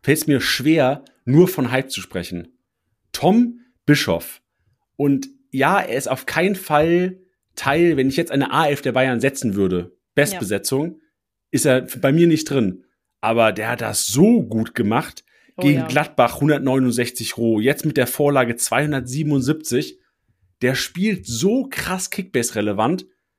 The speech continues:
Speaker 1: dass mir Hype eine Beleidigung wär. Wie siehst du das?
Speaker 2: Hype, finde ich, ist auch eine Beleidigung. Bischof kann sich auf jeden Fall, könnte sich zu einem Dauerbrenner entwickeln, sehe ich aber jetzt noch nicht.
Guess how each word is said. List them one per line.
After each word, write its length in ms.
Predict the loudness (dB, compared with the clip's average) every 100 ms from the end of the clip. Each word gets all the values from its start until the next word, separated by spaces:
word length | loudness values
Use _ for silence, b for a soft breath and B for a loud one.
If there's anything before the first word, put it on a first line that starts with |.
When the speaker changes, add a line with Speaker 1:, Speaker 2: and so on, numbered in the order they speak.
| -8
Speaker 1:
dass 220 | -4 -2
mir 200 | -2 0
Hype 360 | 0 0 -6 -18 0
eine 140 | 2
Beleidigung 580 | 4 4 4 2 -2 -2
wär. 260 | -4 -8 -12 _
Wie 80 | -8
siehst 220 | -8 -8
du 60 |
das? 320 | -6 -8 -10 _ _ _ b b b b b -4
Speaker 2:
Hype, 200 | 0 0
finde 180 | 0 -4
ich, 80 | -4
ist 140 | -4
auch 100 | -4
eine 140 | -2 -2
Beleidigung. 560 | 0 0 -2 -2 -4
Bischof 280 | -4 -8 -8
kann 200 | -6 -6
sich 160 | -6 -8
auf 100 | -6
jeden 180 | -6
Fall, 220 | -4 -6 -4
könnte 340 | -4 -4 -4
sich 160 | -8 -8
zu 100 | -8
einem 120 | -6
Dauerbrenner 600 | -2 -2 -2 -4 -4 -6
entwickeln, 560 | -6 -6 -4 0 0 0
sehe 280 | -2 -4
ich 220 | -4 -6 -6
aber 460 | -4 -2 -2 -4 -10
jetzt 480 | -6 0 0 -2 -14 _ _ _ _ _ _
noch 280 | 0 0 2
nicht. 440 | 0 0 -2 -8